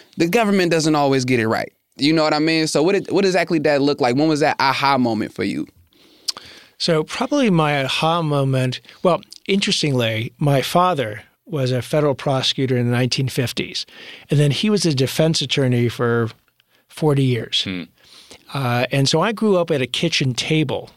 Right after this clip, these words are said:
Speaker 2: even before I became a prosecutor, where my dad was railing at the government
Speaker 1: Hmm.
Speaker 2: about how unfair this was, how he, his client was being railroaded, how the, you know, the fix was in.
Speaker 1: So this was early on.
Speaker 2: This was, you know, I, I'm like, you know,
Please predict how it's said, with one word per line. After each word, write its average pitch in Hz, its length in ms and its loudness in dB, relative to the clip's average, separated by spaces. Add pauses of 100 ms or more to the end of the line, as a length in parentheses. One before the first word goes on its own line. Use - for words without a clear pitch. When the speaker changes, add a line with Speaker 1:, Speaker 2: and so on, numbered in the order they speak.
(160)
Speaker 2:
even 185 200 2
before 165 360 2
I 139 80 0
became 131 320 -2
a 113 40 -4
prosecutor, 135 720 -2 (600)
where 151 140 2
my 147 240 2
dad 147 340 0
was 127 200 0
railing 127 440 0
at 120 100 -6
the 120 60 0
government 110 560 -6 (100)
Speaker 1:
Hmm. 117 220 -4 (280)
Speaker 2:
about 127 380 0
how 127 300 0
unfair 196 440 0
this 175 240 0
was, 139 400 0
how 127 180 0
he, 123 280 0
his 127 140 -2
client 151 280 0
was 135 140 0
being 120 280 0
railroaded, 160 800 0
how 127 200 0
the, 120 240 0
you 139 80 -6
know, 123 60 -4
the 123 100 -2
fix - 320 0
was 139 200 0
in. 139 400 0
Speaker 1:
So 123 120 0
this 214 180 2
was 127 100 -2
early 117 260 0
on. 185 260 0
Speaker 2:
This 175 240 0
was, 139 260 0
you 135 140 -2
know, 123 300 0
I, 135 300 2
I'm 151 120 0
like, 127 300 0
you 139 40 -2
know, 120 260 -2